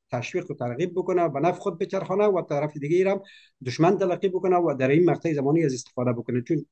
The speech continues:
ایران این تجربه را هم کاملاً داره. و از طرف دیگه دشمن، دشمنای بین المللی، جناب محمود، با شما موافق هستم. اگر طالبا این ظرفیت، یعنی ظرفیت مدیریتی کنترل جنگ نداشته باشند، بدون شک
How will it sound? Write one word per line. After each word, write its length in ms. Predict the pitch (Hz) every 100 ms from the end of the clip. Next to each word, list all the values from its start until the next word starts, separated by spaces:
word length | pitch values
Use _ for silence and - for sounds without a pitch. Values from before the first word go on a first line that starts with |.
| _
ایران 300 | 147 151 165
این 480 | 151 160 156 156 151
تجربه 360 | 131 120 131 147
را 120 | 139
هم 240 | 156 160 - - _ - -
کاملاً 320 | 123 143 139
داره. 320 | 139 123 95 - - -
و 80 | 139
از 160 | 151 151
طرف 220 | 196 226
دیگه 400 | 220 202 233 226 - 156 139
دشمن، 300 | 143 165 - 185 139 131
دشمنای 420 | - 156 214 214
بین 160 | 160
المللی، 380 | 156 147 185 190
جناب 260 | - 170 165
محمود، 340 | 151 185 160
با 160 | 143 131
شما 260 | - 156
موافق 580 | 160 127 113 104 104 - -
هستم. 280 | 107 - -
اگر 400 | 160 185 180 - -
طالبا 420 | 143 143 170 127
این 160 | 147 165
ظرفیت، 400 | 135 123 170 165 165 - _ _ _
یعنی 320 | 139 135 135 147
ظرفیت 400 | 135 131 175 165
مدیریتی 680 | 135 127 123 131 165 170 -
کنترل 400 | 131 147 156 135
جنگ 280 | 151 151 123
نداشته 480 | 151 208 196 -
باشند، 460 | 123 123 - 143 127
بدون 260 | 135 135 147
شک 280 | 147 180